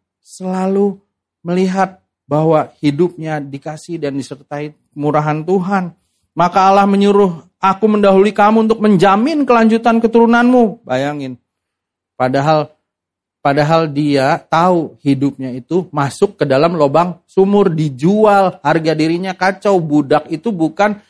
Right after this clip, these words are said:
seorang yang kayak sini, oh sorry ya, asisten rumah tangga. Enggak, budak itu lebih rendah lagi. Budak itu, kalaupun, kalau teman-teman tahu dulu, ya mungkin enggak dikasih baju, ditelanjangi, dipermalukan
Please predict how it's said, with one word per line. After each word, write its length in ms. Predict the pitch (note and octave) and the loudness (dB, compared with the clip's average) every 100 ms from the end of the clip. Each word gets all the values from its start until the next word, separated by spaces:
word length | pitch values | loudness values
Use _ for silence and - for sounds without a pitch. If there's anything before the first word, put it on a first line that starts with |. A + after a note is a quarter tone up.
| _ | _
seorang 420 | - D#3+ E3+ G3+ | -2 0 2 0
yang 80 | G3+ | -4
kayak 300 | G3 E3+ F3 | -4 -2 -2
sini, 320 | F3 F#3 F#3+ F#3 C#3 F2+ | -4 -6 -6 -8 -12 -8
oh 140 | C3+ C3+ | -6 -2
sorry 320 | C#3+ D3+ C#3+ | -4 -2 -4
ya, 80 | A2+ | -6
asisten 340 | B2 C3+ - C3+ | -12 -14 -10 -10
rumah 220 | C#3+ C#3+ | -10 -6
tangga. 260 | E3+ F#3 | -4 -2
Enggak, 220 | A3+ C4+ F#3 | 0 0 0
budak 320 | G3 F3+ G#3 A3+ | 0 0 -2 -4
itu 100 | C4 | -2
lebih 380 | B3 G#3 B3 | -2 2 2
rendah 160 | A#3+ A#3+ | 4 4
lagi. 380 | B3+ B3 D4 A#3+ _ _ _ | 2 2 -2 -4 _ _ _
Budak 400 | E3 F#3 F#3 G#3 | 0 2 0 -2
itu, 380 | F#3 G#3 F#3 D#3+ _ _ - | -6 -6 -8 -16 _ _ -2
kalaupun, 720 | F#3 G3 F#3+ G#3+ G#3 F#3 B2 | 2 2 2 0 0 -6 -8
kalau 240 | - F3 | -2 -2
teman-teman 460 | F3+ F#3 F#3 F#3+ G3 | 0 -4 -6 -8 -4
tahu 160 | F#3+ G3+ | 0 0
dulu, 240 | F#3 G#3 G3+ _ _ | 0 -2 -4 _ _
ya 240 | F3 F#3+ F3+ | -6 -6 -6
mungkin 260 | F3+ G#3+ | -8 -4
enggak 220 | G3 E3+ | 0 0
dikasih 240 | F3 - F3+ | 0 -2 0
baju, 260 | F#3 G3 A3 | 2 0 -4
ditelanjangi, 720 | F3 - F#3 F#3 F#3+ G3+ G#3+ E3 - _ _ _ _ _ _ _ _ | -6 -2 0 2 0 0 -4 -6 -12 _ _ _ _ _ _ _ _
dipermalukan 880 | D3 G3+ A#3 A3 A3 A3 A3+ A3+ | -4 0 0 2 4 2 2 0